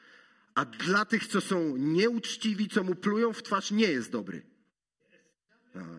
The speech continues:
W czym objawia się Boża dobroć? Bo nie wy-, bo sąd będzie i tam nie będzie już w-, dobrze wtedy z tymi, którzy będą nieposłuszni Bogu, którzy Go odrzucają. Ale w czym się objawia, póki żyjemy?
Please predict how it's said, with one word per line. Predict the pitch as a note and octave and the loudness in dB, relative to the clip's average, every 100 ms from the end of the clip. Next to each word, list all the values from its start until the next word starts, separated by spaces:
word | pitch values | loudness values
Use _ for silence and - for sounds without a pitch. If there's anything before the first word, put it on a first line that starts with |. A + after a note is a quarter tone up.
| - _ _ _ _ _ _ _ | -20 _ _ _ _ _ _ _
W | - - | -6 -2
czym | - D4 C#4+ | 2 4 4
objawia | A#3+ G3+ A3+ A3 G#3 | 0 0 0 2 0
się | - D#3+ | 0 0
Boża | F3+ G3 F3 | 0 0 0
dobroć? | E3+ D3+ C3 A#2 | 0 0 -4 -4
Bo | A#2 C#3+ | -4 -2
nie | D3+ E3+ | 0 0
wy-, | F#3 F#3 | -2 -6
bo | C#3 D3+ | -4 -6
sąd | - E3 E3+ D#3+ | -4 -4 -4 -2
będzie | F#3+ G#3+ C3 C3 | -2 -2 -2 -4
i | A#2 | -2
tam | C3+ C#3+ | -4 -2
nie | D#3 | -2
będzie | D#3+ F3 B2 A2 G2 - _ _ _ _ - | -2 -4 -4 -4 -6 -12 _ _ _ _ -12
już | A2 - | -12 -12
w-, | A2+ | -8
dobrze | A#2 F2+ F2 F2+ | -8 -6 -12 -14
wtedy | - F2+ F#2 | -14 -14 -14
z | - | -14
tymi, | A2+ A2 | -10 -10
którzy | A2 A2+ A2 | -10 -12 -10
będą | A#2 A2+ A2+ A2+ | -8 -8 -8 -6
nieposłuszni | A#2+ C3 C3 - A#2+ - G#2 | -8 -8 -12 -12 -14 -10 -10
Bogu, | G#2 F2+ G2 B2 E3+ - - | -8 -10 -10 -12 -14 -20 -20
którzy | - A2 | -16 -10
Go | A#2 | -6
odrzucają. | A#2+ B2 A#2+ A#2 F2+ F2 - - | -6 -6 -10 -8 -8 -10 -16 -6
Ale | C3+ C3 | -4 -4
w | - | -6
czym | - G3+ | -6 -4
się | - F3+ | -2 -4
objawia, | C#3+ D3+ D3+ D3+ | 0 -2 -2 -4
póki | C#3+ D#3 - A#2+ | -8 -10 -12 -12
żyjemy? | B2 C3+ B2+ A2 B2+ | -6 -2 -2 -2 -6